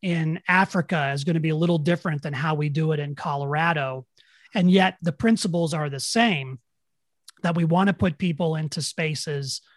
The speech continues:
where there's a high expectation, there's, there's a real emphasis on discipleship development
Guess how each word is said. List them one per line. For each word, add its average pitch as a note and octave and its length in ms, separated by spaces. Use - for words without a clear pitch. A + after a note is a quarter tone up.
where D#3+ 540
there's E3+ 280
a - 20
high F#3+ 320
expectation, D3+ 1040
there's, E3+ 400
there's E3 240
a D#3 80
real F#3 400
emphasis E3+ 500
on D#3 220
discipleship D3 640
development C#3+ 600